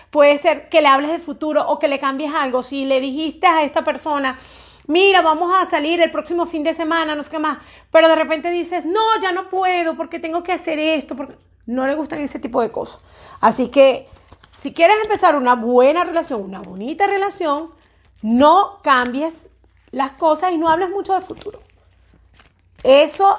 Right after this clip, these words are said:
al respecto del elemento aire. El elemento agua.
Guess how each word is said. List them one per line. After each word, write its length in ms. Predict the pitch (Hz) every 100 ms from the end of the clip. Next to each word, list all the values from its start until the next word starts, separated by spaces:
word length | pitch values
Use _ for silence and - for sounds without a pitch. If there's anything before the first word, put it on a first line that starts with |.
| -
al 380 | 240 277 277 277
respecto 720 | 330 320 - 330 277 - 311
del 160 | 302 294
elemento 480 | 277 269 269 311
aire. 340 | 311 277 202 196 - - _
El 180 | - 277
elemento 640 | 330 349 330 381 381 392 381
agua. 540 | 392 320 233 180 175